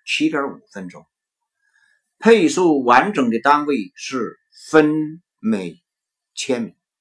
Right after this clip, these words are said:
表示跑一千米需要用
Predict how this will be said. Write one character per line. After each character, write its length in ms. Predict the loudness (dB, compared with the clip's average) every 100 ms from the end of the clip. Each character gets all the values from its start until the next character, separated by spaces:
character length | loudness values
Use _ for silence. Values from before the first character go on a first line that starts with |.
| _ _ _ _ _ _ _ _ _ 4
表 180 | 6 6
示 440 | 6 2 2 -2 2
跑 240 | 4 4
一 100 | 0
千 360 | -4 -4 -2 -4
米 80 | -8 -12 _ _ -18
需 260 | -10 -2
要 220 | 0 0
用 260 | -2 -6